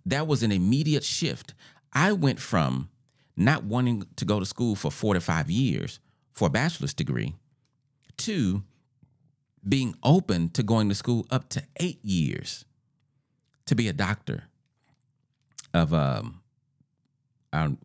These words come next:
marriage therapy, right? Um, I, I say I was open to going eight years. At this point, I'm not, I'm not getting a doctorate. Like, I'm, I'm tired of school. Unless God, like he did then, uh, um,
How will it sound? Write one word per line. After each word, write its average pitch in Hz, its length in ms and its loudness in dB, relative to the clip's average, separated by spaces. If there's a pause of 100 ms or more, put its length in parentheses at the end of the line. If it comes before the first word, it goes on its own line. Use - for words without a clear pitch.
(160)
marriage 90 420 2
therapy, - 560 -4
right? 73 220 0 (1200)
Um, 65 340 -2 (140)
I, 98 140 0
I - 20 -2
say 110 140 -2
I 92 40 0
was 80 180 -4
open 143 300 2
to 107 100 0
going 85 300 0
eight 85 200 -4
years. 53 460 -2 (220)
At - 140 -2
this 117 160 -2
point, 69 200 -2
I'm 67 100 -2
not, 65 240 -4
I'm 76 120 -2
not 67 160 -2
getting 55 180 -6
a 53 40 -8
doctorate. - 480 -14 (180)
Like, 101 160 -12
I'm, 57 300 -10 (640)
I'm 131 140 -4
tired 52 260 -8
of 50 80 -10
school. - 240 -10
Unless 131 380 0
God, 101 360 0
like 90 240 -4
he 101 80 0
did 87 240 -2
then, 95 320 -2 (880)
uh, 58 320 -4 (140)
um, 57 320 -6